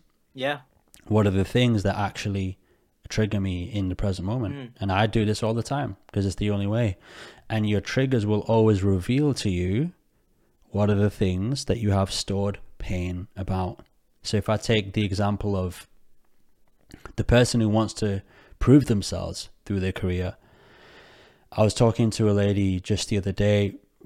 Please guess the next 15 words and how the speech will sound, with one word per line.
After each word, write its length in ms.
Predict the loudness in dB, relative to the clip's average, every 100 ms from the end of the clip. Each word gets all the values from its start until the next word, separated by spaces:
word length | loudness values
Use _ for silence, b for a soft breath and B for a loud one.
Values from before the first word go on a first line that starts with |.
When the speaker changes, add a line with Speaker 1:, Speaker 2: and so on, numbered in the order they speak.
| -6 -4
Speaker 2:
super 600 | 0 0 2 2 2 0
successful 720 | -6 -2 -2 -2 -6 -8 -6
in, 160 | -2 0
over 280 | 2 2 2
in 80 |
America 400 | 2 2 0 -2 -8
she 220 | -6 -6
is, 280 | -6 -8 -8
and 540 | -4 -2 -2 -4 -8 -12 -16 _ _ _ _ _ _ _ _ -12
she 340 | -6 2 4
literally 520 | 6 4 2 0 0
quit 300 | 0 0 0
a 120 | 2 0
high-flying 720 | 2 2 2 0 0 0 -2
job 380 | 0 0 -2